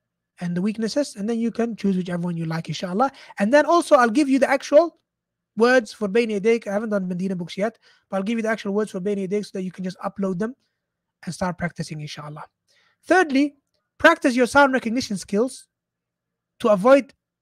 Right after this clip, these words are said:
interference between foreign phonemes, foreign sounds that are foreign to you, and phonemes present in your mother tongue. So basically the Arabic sounds,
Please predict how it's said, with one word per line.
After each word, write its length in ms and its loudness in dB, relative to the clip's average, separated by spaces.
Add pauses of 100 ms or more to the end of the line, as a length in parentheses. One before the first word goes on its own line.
(140)
interference 800 0
between 380 -6
foreign 440 2
phonemes, 640 -8 (840)
foreign 340 0
sounds 480 -6 (140)
that 80 -6
are 60 -4
foreign 300 0
to 140 -6
you, 260 -6 (680)
and 120 -2
phonemes 460 2
present 300 -2
in 100 -6
your 100 -4
mother 220 -6
tongue. 220 -12 (680)
So 160 -14
basically 320 -2
the 140 -6
Arabic 440 -4
sounds, 500 -10